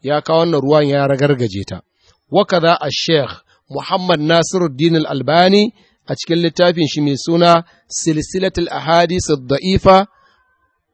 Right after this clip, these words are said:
wa Asar wal Mawdu'a ko wa Asar as-Sayyi fil Umma a lamba hadisi na dubu biyu ɗari biyar da sha ɗaya juz'i na shida, shafi na sha shida,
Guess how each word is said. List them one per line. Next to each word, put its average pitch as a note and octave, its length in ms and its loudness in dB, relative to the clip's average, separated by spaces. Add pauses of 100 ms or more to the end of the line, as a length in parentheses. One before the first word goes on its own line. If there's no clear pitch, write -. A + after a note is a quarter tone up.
(300)
wa C3 180 -2
Asar E3+ 600 2
wal E3 300 4
Mawdu'a D#3 500 0
ko F3 180 -10 (380)
wa B2+ 120 -4 (180)
Asar F3+ 380 0
as-Sayyi F3+ 680 -2 (140)
fil C#3 300 -6
Umma E3+ 460 0 (380)
a C3+ 80 -4
lamba E3+ 300 2
hadisi D#3 340 -2
na D3+ 80 0
dubu D#3 320 -2
biyu E3+ 160 0
ɗari D3+ 320 -4
biyar D3 220 -6
da C#3+ 80 -4
sha D#3+ 220 -2
ɗaya D3+ 200 -2
juz'i D3 300 -6
na D3+ 100 -2
shida, F3 360 0 (580)
shafi D#3+ 400 -2
na D3 100 -2
sha D3+ 240 -2
shida, D3+ 400 0